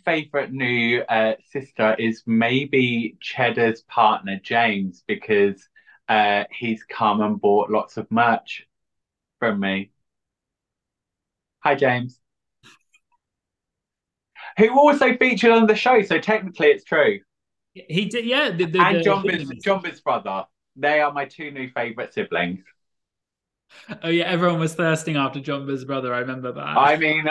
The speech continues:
Speaker 1: I was next to John Biz brother on the booth.
Speaker 2: <laughs>
Speaker 1: And he also bought some of my merch, so, you know.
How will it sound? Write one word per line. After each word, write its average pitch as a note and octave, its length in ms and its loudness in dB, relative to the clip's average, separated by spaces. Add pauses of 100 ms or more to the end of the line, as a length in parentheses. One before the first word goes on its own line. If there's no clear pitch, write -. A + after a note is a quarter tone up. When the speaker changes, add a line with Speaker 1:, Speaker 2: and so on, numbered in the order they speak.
(120)
Speaker 1:
I D#3 200 2
was E3+ 240 -6
next D3 300 -4
to D3 100 -6
John B2 180 -2
Biz B2 180 -6
brother A#2 280 -2
on A2 120 0
the G#2 60 -4
booth. A2 300 0 (2500)
Speaker 2:
<laughs> - 80 -10 (1000)
Speaker 1:
And D#3 160 2
he E3+ 360 2
also G3+ 580 2
bought D3+ 260 -2
some C#3+ 160 -6
of C#3+ 80 -10
my C3+ 160 -6
merch, C3 480 -6
so, D3 100 2
you E3+ 200 0
know. G2+ 320 -4